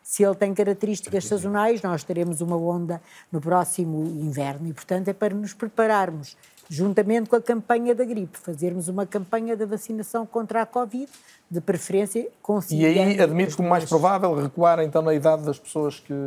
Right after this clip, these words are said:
Speaker 2: baixar
Speaker 1: Sim.
Speaker 2: a idade das pessoas a
Speaker 1: Sim.
Speaker 2: vacinar
Speaker 1: Sim.
Speaker 2: para a onda de inverno. Hum, João Paulo Gomes, esta levanta uma questão recorrente, que é da, a sazonalidade de que Graça Freitas falava a-, agora. O que é que nós hoje temos como certo em relação a isso?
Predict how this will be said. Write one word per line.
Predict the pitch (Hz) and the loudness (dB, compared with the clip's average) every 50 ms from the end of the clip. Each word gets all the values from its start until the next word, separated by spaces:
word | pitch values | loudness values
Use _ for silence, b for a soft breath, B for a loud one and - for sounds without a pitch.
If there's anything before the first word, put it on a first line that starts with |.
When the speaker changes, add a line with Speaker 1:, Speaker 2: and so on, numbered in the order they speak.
| 139 131 127 123 123 120 120 | -6 -6 -8 -8 -10 -4 0
Speaker 2:
baixar | 135 156 151 - 185 175 | 0 0 2 4 4 4
Speaker 1:
Sim. | 165 | 4
Speaker 2:
a | |
idade | 156 156 165 156 | 6 4 4 2
das | 156 147 | 2 -2
pessoas | - - 143 127 139 | -6 -6 -4 -2 -2
a | 131 | -4
Speaker 1:
Sim. | 139 | -4
Speaker 2:
vacinar | 151 123 - - 107 - - | -4 -6 -8 -10 -14 -14 -16
Speaker 1:
Sim. | - - - 147 - _ _ _ _ | -16 -16 -16 -16 -18 _ _ _ _
Speaker 2:
para | - - - | -2 0 0
a | 139 | 0
onda | 135 135 139 139 131 | 0 0 0 0 0
de | 135 | 0
inverno. | 131 117 127 120 110 107 B B B B | -2 -2 -4 -6 -6 -8 B B B B
Hum, | 160 165 165 165 160 160 160 156 156 156 - | 0 2 4 4 4 2 0 -2 -6 -8 -6
João | 160 147 185 160 | -4 -2 2 4
Paulo | 170 160 143 | 4 4 4
Gomes, | 135 131 127 - - - | 2 0 -2 -4 -6 -8
esta | - 190 - - 214 | -8 -6 -4 -2 0
levanta | 180 185 190 190 | 0 2 2 0
uma | 208 208 190 160 147 | 0 0 -2 -4 -6
questão | - - - 160 156 160 | -6 -2 0 2 2 2
recorrente, | 147 143 147 143 - 165 165 165 160 151 - | 2 -2 -2 -2 0 0 0 0 0 -2 -4
que | - 143 | -2 0
é | 143 143 | 0 2
da, | 135 139 139 139 131 131 B B B B | 2 0 -2 -2 -4 -8 B B B B
a | - 127 | -6 -2
sazonalidade | - - 170 143 120 151 151 147 147 143 143 143 143 143 | 2 2 2 2 2 0 0 0 0 0 0 0 -2 -2
de | 139 135 135 139 | -6 -10 -12 -12
que | 139 - 135 | -12 -10 -6
Graça | 139 139 135 - 139 | -4 -4 -4 -4 -6
Freitas | - 147 135 - 135 - | -8 -8 -8 -8 -8 -6
falava | - 139 139 139 135 147 | -4 -2 -2 0 0 -2
a-, | 143 143 139 143 143 147 147 143 | -2 -2 -2 -2 -2 -2 -2 0
agora. | 147 147 151 143 143 139 139 B B B B B | 0 0 2 0 0 -2 -4 B B B B B
O | 185 165 | -8 -6
que | - - | -4 -4
é | - | -4
que | - - | -2 -2
nós | 190 190 175 160 131 127 | 0 2 2 2 2 2
hoje | 160 175 185 165 123 110 | 2 2 2 0 -2 -4
temos | - - 175 165 156 131 - | -2 0 0 0 0 -4 -6
como | - - 156 143 | -8 -6 -4 -4
certo | 127 - - 156 147 143 - | -2 2 2 2 2 2 0
em | 139 | -2
relação | 127 127 123 110 - - - | 0 0 -2 -2 -4 -10 -12
a | 76 | -14
isso? | 69 - - - - _ | -16 -20 -20 -20 -20 _